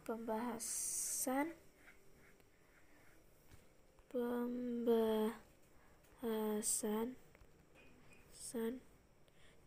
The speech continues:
dan ini adalah contoh soal. Contoh, contoh soal.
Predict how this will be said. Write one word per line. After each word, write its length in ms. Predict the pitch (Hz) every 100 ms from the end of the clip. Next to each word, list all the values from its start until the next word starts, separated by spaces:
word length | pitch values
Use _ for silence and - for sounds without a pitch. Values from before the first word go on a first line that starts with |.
| 262
dan 100 | 233
ini 320 | 220 208 226 233
adalah 480 | 220 208 214 254 - - - - - - - - - - - - - - - - -
contoh 480 | - 240 240 - 247
soal. 400 | - - 208 208 - - - - - - - - - - - - - - - - -
Contoh, 960 | 247 233 226 226 220 240 247 262 285 - - - - - - - - - - - -
contoh 1160 | - 254 220 220 240 240 - - - - 240 277 - - - - - - - -
soal. 1000 | - - 220 214 214 226 - 226 202